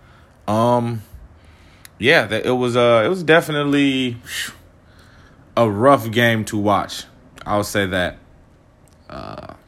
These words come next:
both sides. Bryce Young still hasn't gotten, gotten it together. Again,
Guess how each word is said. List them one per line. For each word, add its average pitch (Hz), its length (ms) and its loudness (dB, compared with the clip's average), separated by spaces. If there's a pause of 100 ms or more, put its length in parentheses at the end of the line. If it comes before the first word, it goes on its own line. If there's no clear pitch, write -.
(260)
both 110 220 0
sides. 107 540 2 (420)
Bryce 107 300 -2
Young 123 260 2
still 127 420 0
hasn't 117 500 0 (1500)
gotten, 139 420 0 (180)
gotten 135 280 2
it 139 100 -2
together. 143 480 2
Again, 120 520 -2